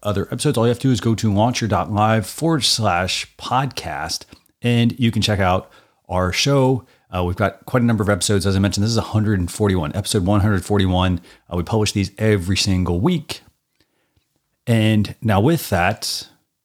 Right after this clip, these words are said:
let's jump into this week's topic. So how do you choose a live stream destination to stream to? A lot of times, and this also happens, by the way, across social media, these kind of go hand in hand.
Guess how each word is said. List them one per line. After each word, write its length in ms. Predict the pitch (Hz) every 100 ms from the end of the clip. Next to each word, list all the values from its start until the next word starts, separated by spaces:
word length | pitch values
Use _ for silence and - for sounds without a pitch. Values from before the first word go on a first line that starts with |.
| _
let's 140 | 127
jump 220 | - 139 120
into 160 | 110
this 180 | 98 -
week's 140 | 104
topic. 340 | - 107 113 - _ _ _ _ _ _ _ _ _ _
So 320 | - 117 104 - _ _ _ _ _ _ _ _ _ _ _ _ -
how 180 | -
do 60 | 160
you 60 | 190
choose 280 | - 139
a 100 | 117
live 260 | 101 101 104
stream 460 | - 107 98 95 -
destination 580 | - 98 - 101 101 98
to 200 | 95 104
stream 400 | 90 - 98 90
to? 400 | 85 156 143 65 - _ _ _ _ _ _ _ _ _ _ _ _ _ _ _ _ _ _
A 40 |
lot 100 | 127
of 80 | 160
times, 420 | 127 151 143 123 - _
and 400 | 110 113 107 101
this 180 | 117 -
also 280 | 113 117
happens, 260 | 104 101 92
by 140 | 104
the 60 | 98
way, 180 | 98 95
across 340 | 87 - -
social 300 | - 98 104
media, 260 | 127 160 127
these 160 | 113
kind 140 | - 107
of 60 |
go 100 | 92
hand 340 | 87 107 98 85
in 80 | 87
hand. 540 | - 151 90 92 -